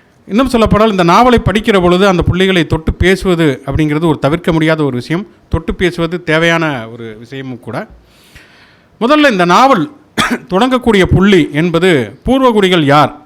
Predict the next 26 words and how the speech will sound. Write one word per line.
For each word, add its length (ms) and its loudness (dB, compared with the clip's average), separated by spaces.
என்கிற 400 0
புள்ளியிலிருந்து 460 2
தான் 140 2
அது 160 -2
தொடங்குகிறது. 540 -6
இந்த 220 0
கதையினுடைய 520 2
நாயகன், 400 2
ஏன்னா 180 -2
கதையினுடைய 360 0
நாயகன் 300 2
என்று 160 -2
சொல்வதற்கு 500 -6
காரணம் 420 -2
இந்த 280 2
நாவல் 300 4
என்பது 380 0
ஒரு 440 0
தன் 220 2
வரலாற்றை 580 2
அடிப்படையாக 520 2
கொண்டிருக்கக்கூடிய 840 0
ஒரு 200 0
நாவல் 300 4
என்றாலும் 380 0
கூட 260 -2